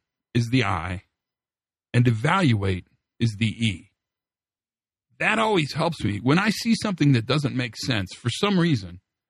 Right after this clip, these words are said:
I try to not jump into interpretation or evaluation. I tried to first to describe it, to understand what conditions existed for the event to take place. Observation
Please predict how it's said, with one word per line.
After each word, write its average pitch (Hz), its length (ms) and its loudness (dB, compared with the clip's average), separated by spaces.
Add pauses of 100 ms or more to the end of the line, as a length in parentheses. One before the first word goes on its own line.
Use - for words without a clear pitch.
(360)
I 202 400 0
try 190 360 0
to 180 200 -2
not 139 380 4 (100)
jump 185 540 -2
into 139 260 4
interpretation 117 840 2
or 110 160 -2
evaluation. 104 800 2 (680)
I 127 80 2
tried 180 280 0
to 123 60 0
first - 540 -2
to 131 100 2
describe 113 640 0
it, - 140 -14
to - 120 -6
understand 147 480 2
what 135 160 -2
conditions 135 460 0
existed 127 520 -6 (440)
for 120 60 4
the 123 100 6
event 120 240 2
to - 80 -20
take 107 240 -2
place. - 480 -2 (640)
Observation 156 1200 -2